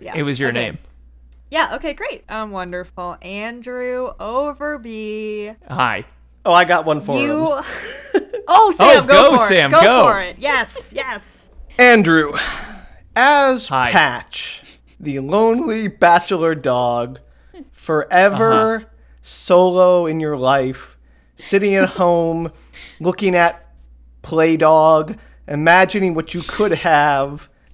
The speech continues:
Speaker 3: but finding no solace, would you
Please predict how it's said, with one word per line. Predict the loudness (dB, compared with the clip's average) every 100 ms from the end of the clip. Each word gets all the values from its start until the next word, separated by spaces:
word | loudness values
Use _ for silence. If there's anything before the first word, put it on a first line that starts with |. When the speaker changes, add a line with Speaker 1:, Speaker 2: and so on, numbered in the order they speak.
| 0
Speaker 3:
but | 0 2
finding | 0 2 2 0 -4 -6 -2
no | 0 0
solace, | -2 2 2 2 0 -4 -10 -18 _ _ _ _ _ _
would | -4 -4 -2
you | -2 -2 -2 -6